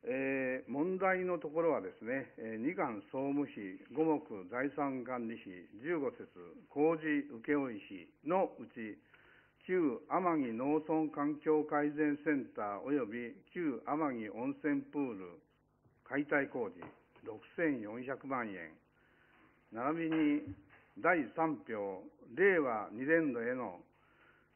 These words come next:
債務負担行為、行為、同じく、改善センター、天城温泉プールの解体工事、九千六百万円であります。えー、これは、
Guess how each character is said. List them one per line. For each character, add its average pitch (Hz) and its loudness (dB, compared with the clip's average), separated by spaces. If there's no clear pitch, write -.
債 147 2
務 160 4
負 151 -14
担 139 0
行 131 -2
為、 101 -6
行 120 -4
為、 90 -12
同 123 -6
じ 139 -4
く、 147 -4
改 127 -2
善 131 -4
セ 135 -2
ン 117 -4
タ 120 -4
ー、 101 -4
天 127 -4
城 113 -6
温 120 -8
泉 120 -6
プ - -12
ー 123 -8
ル 110 -8
の 117 -2
解 135 -2
体 131 -2
工 117 -4
事、 104 -10
九 147 -2
千 143 0
六 101 -8
百 160 0
万 160 2
円 131 0
で - 2
あ 110 -8
り 107 -6
ま 92 -6
す。 - -20
え 135 0
ー、 - -10
こ 151 0
れ 175 2
は、 185 6